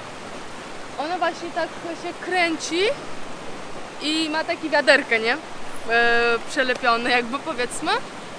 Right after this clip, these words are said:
I woda się w-, z tych wiaderek się wylewa do takiej jakby,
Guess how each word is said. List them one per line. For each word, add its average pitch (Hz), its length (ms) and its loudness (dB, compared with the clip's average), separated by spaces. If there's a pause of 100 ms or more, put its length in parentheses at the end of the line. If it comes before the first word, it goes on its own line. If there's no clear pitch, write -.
(160)
I 359 300 4
woda 339 300 4
się 330 160 0
w-, 262 380 -2
z - 60 -6
tych - 200 -4
wiaderek 311 360 2
się 330 120 -8
wylewa 302 540 2
do 285 100 2
takiej 277 360 0
jakby, 254 420 2